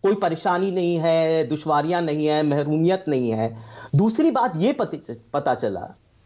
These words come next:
कि अगर थोड़ी बहुत अगर बेरोजगारी है, उत्पादन नहीं हो रहा है, निजी निवेश नहीं हो रहा है,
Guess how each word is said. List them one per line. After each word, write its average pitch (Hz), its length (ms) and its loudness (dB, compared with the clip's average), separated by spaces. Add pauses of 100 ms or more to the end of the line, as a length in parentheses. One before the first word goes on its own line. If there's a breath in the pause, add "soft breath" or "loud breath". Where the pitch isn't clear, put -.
(280 loud breath)
कि 285 80 4
अगर 294 340 2
थोड़ी 277 380 0
बहुत 262 320 2
अगर 240 380 0
बेरोजगारी 190 680 2
है, 180 300 -4
उत्पादन 180 500 0
नहीं 180 240 0
हो 185 140 2
रहा 175 200 4
है, 175 140 2
निजी 170 260 -2
निवेश 170 360 2
नहीं 185 200 4
हो 170 140 2
रहा 127 220 4
है, 233 160 2